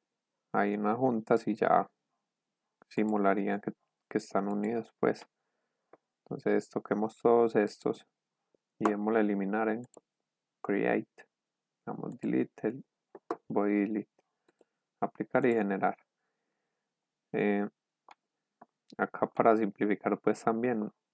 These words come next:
estos tornillos, este émbolo está unido a esta estructura y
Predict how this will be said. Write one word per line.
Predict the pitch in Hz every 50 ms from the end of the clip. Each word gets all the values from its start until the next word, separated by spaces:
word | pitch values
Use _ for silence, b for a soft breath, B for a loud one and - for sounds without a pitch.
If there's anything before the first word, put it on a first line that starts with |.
| _ _ _ _ _ -
estos | - - - - 110 -
tornillos, | - - 104 95 98 107 117 110 98 101 104 110 113 - - - _ _ _ _ _ _ _ _ - _ _ _ _ _ _ _ _ _ _ _ _ _ _ _ _ _ _ _ _ _ _ _ -
este | - 101 - - - - - 107 107
émbolo | 104 104 101 107 107 101 101
está | 98 - - - 101
unido | 104 101 101 104 104 104
a | 104 101
esta | - - - _ - 101 104
estructura | 101 - - - 120 104 - _ - - 107 107 107
y | 104